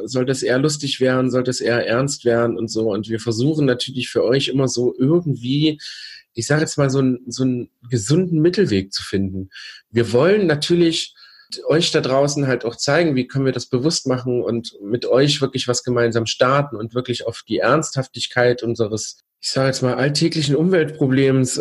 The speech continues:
ähm, aufmerksam machen und natürlich auch was dagegen tun.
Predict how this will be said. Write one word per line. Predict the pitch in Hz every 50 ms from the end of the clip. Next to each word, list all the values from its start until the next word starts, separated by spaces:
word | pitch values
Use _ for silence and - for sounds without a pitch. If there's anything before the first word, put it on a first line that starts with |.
| 104
ähm, | 107 117 127 123 120 117 123 120
aufmerksam | 110 123 147 147 147 151 135 127 - - 131 123 123
machen | 123 123 123 - 127 113 101
und | 113 107
natürlich | 120 117 - - 143 143 139 -
auch | - 113
was | 120 127 123 -
dagegen | - 120 110 113 113 107 107 104
tun. | - - 151 160 156 160 165 160